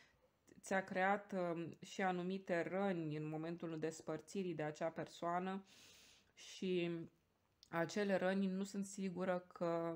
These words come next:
s-au vindecat pentru tine. Așadar, uh, fii foarte cu băgare de seamă, pentru că s-ar putea să mai ai nevoie încă de,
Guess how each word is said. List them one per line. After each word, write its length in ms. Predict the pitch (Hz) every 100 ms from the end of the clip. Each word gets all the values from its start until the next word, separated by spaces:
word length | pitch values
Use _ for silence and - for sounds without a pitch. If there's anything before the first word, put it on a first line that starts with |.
| -
s-au 300 | - 185 175
vindecat 640 | 165 170 165 160 185 175 -
pentru 380 | 160 175 160
tine. 420 | 156 170 156 151 - - - - - -
Așadar, 640 | - 180 - 180 185 202 208
uh, 540 | 196 185 185 180 165 - _ _ - _ _
fii 340 | - - 214 208
foarte 380 | 202 196 196
cu 140 | 196 180
băgare 440 | 175 170 185 190
de 120 | 170
seamă, 460 | 170 - 208 202 190
pentru 400 | 185 180 175 185
că 580 | - - 175 170 170 190 - - - - _ _ _ - _ _
s-ar 300 | - 202 196
putea 300 | 190 190 208
să 140 | 202
mai 200 | 190 185
ai 120 | 202 202
nevoie 480 | 185 180 185 180
încă 320 | 180 190 190 180
de, 380 | 175 180 180